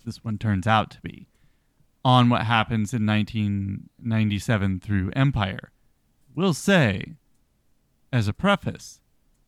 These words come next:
this is a Homer documentary.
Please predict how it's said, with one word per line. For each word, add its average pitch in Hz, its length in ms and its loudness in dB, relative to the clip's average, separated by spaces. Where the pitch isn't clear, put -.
this 160 400 2
is 143 480 2
a 127 200 2
Homer 123 480 2
documentary. 107 1000 0